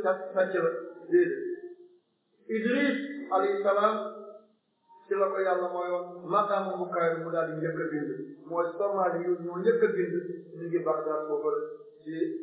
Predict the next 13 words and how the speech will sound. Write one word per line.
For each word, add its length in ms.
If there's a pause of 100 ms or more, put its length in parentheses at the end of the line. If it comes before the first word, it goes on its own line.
bilaadu 420
Rafida 420
yi. 120 (200)
Ñoo 240
njëkk 260
a 40
jël 240
xalima 360
bind, 220 (300)
doon 220
nekk 240
ci 80
Idris. 400